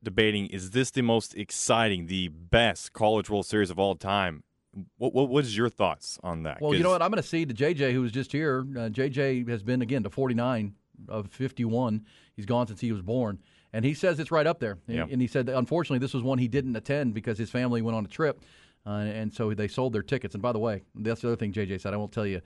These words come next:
Speaker 2: But, uh, his brothers, they have the season, they have the four tickets. So
Speaker 1: Mm-hmm.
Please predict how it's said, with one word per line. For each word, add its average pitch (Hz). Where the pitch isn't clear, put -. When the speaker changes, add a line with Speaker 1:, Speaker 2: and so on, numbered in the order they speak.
Speaker 2:
But, 101
uh, 104
his 98
brothers, 120
they 107
have 123
the 113
season, 123
they 113
have 123
the 117
four 135
tickets. -
So 220
Speaker 1:
Mm-hmm. 208